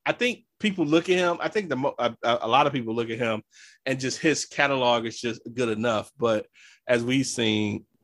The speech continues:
through all of these verses, that you gotta be able to play the songs you need to play when you need to play 'em. And I just don't see,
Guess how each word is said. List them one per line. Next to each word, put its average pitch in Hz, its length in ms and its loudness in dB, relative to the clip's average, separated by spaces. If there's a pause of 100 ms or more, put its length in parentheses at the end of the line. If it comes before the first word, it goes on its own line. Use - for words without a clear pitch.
(960)
through 127 240 6
all 113 160 6
of 110 80 2
these 107 160 -4
verses, 107 340 -2
that 107 260 -2
you 117 80 -6
gotta 120 360 4 (240)
be 127 120 0
able 113 120 2
to - 60 -20
play 131 200 2
the 110 60 -2
songs 117 380 -2
you 117 60 -8
need 113 160 -4
to 104 60 -8
play 110 440 2 (340)
when 117 140 -4
you 117 80 -2
need 113 180 -4
to 101 60 -6
play 113 280 0
'em. 101 240 -4
And 110 320 0
I 143 100 2
just 156 180 0
don't 143 180 0
see, 123 420 -4